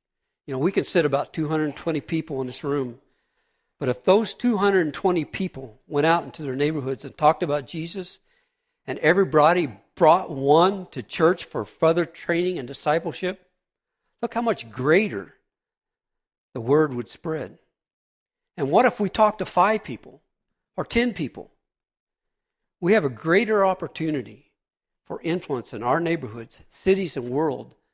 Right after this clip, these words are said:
than our pastors do. Paul is saying that it is a beautiful thing when someone like you and I go out and proclaim the good news of Jesus Christ.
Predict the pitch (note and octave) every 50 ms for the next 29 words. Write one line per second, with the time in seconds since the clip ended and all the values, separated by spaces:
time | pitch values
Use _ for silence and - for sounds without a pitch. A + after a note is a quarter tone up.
0 | _ _ _ - E3 E3 E3 E3 - - - F#3+ G3 F3+ - - C#3+ A2 A#2 B2
1 | A2+ B2 _ _ _ _ _ _ _ _ _ _ _ _ _ _ _ _ _ _
2 | _ _ _ _ _ _ _ _ _ _ _ _ _ _ _ _ _ _ _ _
3 | _ _ _ _ _ _ _ - - - E3 F3+ G3 F#3+ F3+ - - - E3 E3
4 | D#3+ C#3+ B2+ C3 A#2 A#2+ B2 A2 C3+ C3 - - G#2+ - - D3+ E3 G3 F#3 -
5 | F3 D3+ - - F#3 F#3+ D#3+ A2+ G2 G#2+ A2+ B2 C3+ C3+ - - - - E3 F3
6 | F3 C3 A2+ G#2+ G#2 A#2 C3 _ _ _ _ _ _ _ _ _ _ _ _ _
7 | _ - - G#2+ A2+ - - C3+ C3 D3 D3 D3 E3+ G3 F3 G2+ - - _ _
8 | _ _ _ _ _ _ _ _ _ _ _ _ _ _ - C#3+ B2+ B2+ A#2+ A#2+
9 | D3+ - E3+ - _ - - C#3 - _ - - G3 F#3+ F3 C3+ A2 G2+ B2+ C3+
10 | - C3+ A#2 A#2 B2 A#2+ A#2 A2 - G#2+ - - B2+ - - D3 - _ - A#2+
11 | A2+ A#2 F#2 - - -